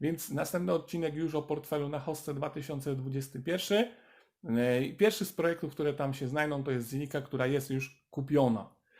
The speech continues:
E, zobaczcie, e, co chciałbym wam powiedzieć. E, cały czas mówi się, że,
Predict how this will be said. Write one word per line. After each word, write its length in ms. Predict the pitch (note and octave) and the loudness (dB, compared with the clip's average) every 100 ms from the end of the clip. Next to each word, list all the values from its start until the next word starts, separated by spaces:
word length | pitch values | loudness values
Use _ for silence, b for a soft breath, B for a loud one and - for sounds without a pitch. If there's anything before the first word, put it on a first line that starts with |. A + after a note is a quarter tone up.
| B B B - | B B B -8
E, 60 | B2+ B2 A#2+ A#2+ | -4 0 0 0
zobaczcie, 600 | C#3 B2+ E3+ F#3+ F#3 C#3+ | -2 0 6 6 6 0
e, 120 | B2+ - - D#3 D3+ | -2 -4 -12 -12 -12
co 140 | - F#3 | -2 -2
chciałbym 400 | - E3+ E3+ D#3 | 2 2 2 -2
wam 160 | D3 | -4
powiedzieć. 440 | C#3+ C#3 A#2+ A2+ - b _ | -4 -4 -4 -6 -14 b _
E, 100 | B2+ | -4
cały 220 | B2 F3+ | 0 2
czas 180 | F#3 F3+ | 2 -2
mówi 220 | E3+ E3+ | -4 -4
się, 160 | D#3+ D#3+ | -4 0
że, 280 | D#3+ D3+ | 2 2